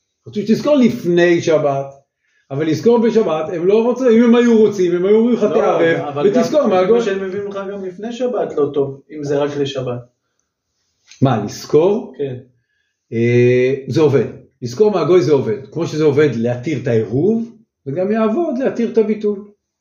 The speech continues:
Speaker 1: בסדר? כי איפה שמערבים, אז גם מבטלים. אה, זה ה-,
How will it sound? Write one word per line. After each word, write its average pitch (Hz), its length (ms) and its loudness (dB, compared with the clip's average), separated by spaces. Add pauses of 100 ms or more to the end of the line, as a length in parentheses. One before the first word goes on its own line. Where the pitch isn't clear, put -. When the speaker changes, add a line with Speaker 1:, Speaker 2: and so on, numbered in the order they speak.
(320)
Speaker 1:
בסדר? 208 220 -2 (160)
כי 180 100 2
איפה 180 140 -2
שמערבים, 120 840 0
אז 139 140 -4
גם 175 280 -6
מבטלים. 190 440 -6 (2000)
אה, 151 480 2 (180)
זה 202 460 0 (180)
ה-, 127 1200 -4